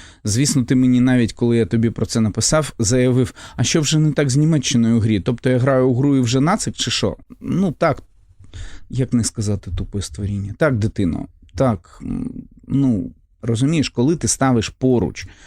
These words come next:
чорно-червоний прапор українських націоналістів і граєш за Німеччину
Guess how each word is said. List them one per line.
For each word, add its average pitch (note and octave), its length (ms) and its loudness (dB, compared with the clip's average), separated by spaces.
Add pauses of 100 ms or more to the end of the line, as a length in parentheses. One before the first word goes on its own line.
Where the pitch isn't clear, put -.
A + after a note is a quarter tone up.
(280)
чорно-червоний C3 840 0
прапор D#3 420 -2 (1500)
українських A2+ 600 0
націоналістів G#2 880 0
і C3 120 2
граєш A2 460 2
за F#2+ 140 0
Німеччину A#2+ 600 0